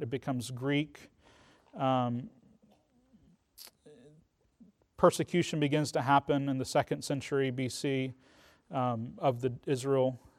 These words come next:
Uh, they begin to be Hellenized forcibly. Um, Sabbath practices are, are prohibited. Circumcision, um, fundamental sort of religious practices are taken away.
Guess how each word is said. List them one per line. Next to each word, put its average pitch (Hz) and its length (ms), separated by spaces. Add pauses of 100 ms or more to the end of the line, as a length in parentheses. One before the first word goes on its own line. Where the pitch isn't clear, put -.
(120)
Uh, 131 160
they 123 120
begin 131 220
to 120 60
be 131 100
Hellenized 135 760
forcibly. 135 720 (680)
Um, 120 160
Sabbath 139 480
practices 131 760
are, 120 360 (320)
are 117 320 (480)
prohibited. 135 680
Circumcision, 127 840 (520)
um, 120 500
fundamental 147 520
sort 139 180
of 113 60
religious 123 380
practices 127 960
are 131 80
taken 131 320
away. 123 400